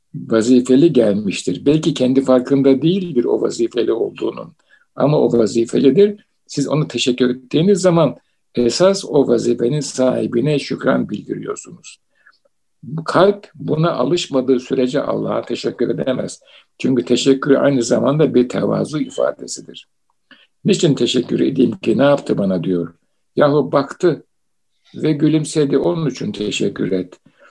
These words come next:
Ve teşekkür kalbi bir histir. Kalbin buna alışması lazım. Sonra gazelliyat gelir. Gazellerde de hayatın bütün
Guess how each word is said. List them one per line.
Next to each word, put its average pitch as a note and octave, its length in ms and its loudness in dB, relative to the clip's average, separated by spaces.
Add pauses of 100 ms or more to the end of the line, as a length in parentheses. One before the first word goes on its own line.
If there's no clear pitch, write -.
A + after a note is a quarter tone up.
(140)
Ve A#2 80 2
teşekkür C#3 520 4
kalbi C3+ 440 2
bir A2 120 2
histir. - 540 -8 (420)
Kalbin G#2+ 480 -2
buna G2 220 -2
alışması - 600 -4
lazım. - 320 -10 (260)
Sonra G3+ 360 2
gazelliyat G#2 840 0
gelir. G#2+ 400 -4 (460)
Gazellerde C3+ 680 2
de F#3 260 0 (260)
hayatın A#2 760 -4
bütün D3+ 420 0